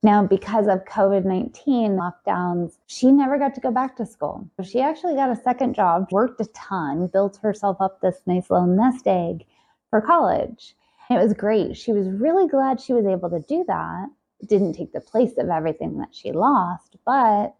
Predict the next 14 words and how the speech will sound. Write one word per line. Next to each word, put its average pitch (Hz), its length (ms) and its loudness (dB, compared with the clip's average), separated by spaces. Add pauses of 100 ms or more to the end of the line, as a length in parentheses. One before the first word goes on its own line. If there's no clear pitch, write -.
she 233 200 -2
still 247 380 2
was 220 180 0
able 190 600 -2
to 185 420 -2
accomplish - 760 -10
something. - 420 -12 (120)
The 262 60 0
thing 330 340 0
with 302 200 -2
soiling 220 600 0
the 180 80 -2
nest 139 320 -8 (160)
is 240 580 -2